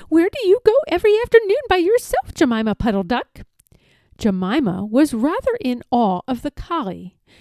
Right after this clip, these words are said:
She told him the whole story. The collie listened with his wise head to one side.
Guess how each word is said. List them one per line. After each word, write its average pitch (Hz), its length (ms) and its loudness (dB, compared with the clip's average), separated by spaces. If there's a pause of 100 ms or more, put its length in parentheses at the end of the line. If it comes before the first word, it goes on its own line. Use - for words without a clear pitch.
(120)
She - 240 -2
told 480 460 0
him 202 200 -4
the 233 100 -4
whole 359 520 0
story. 190 720 -6 (440)
The 277 100 -2
collie 254 360 -4
listened 214 640 -6 (280)
with 220 180 0
his 175 220 -2
wise 214 680 -4
head 196 540 -10
to 226 120 -2
one 202 300 -2
side. 175 580 -12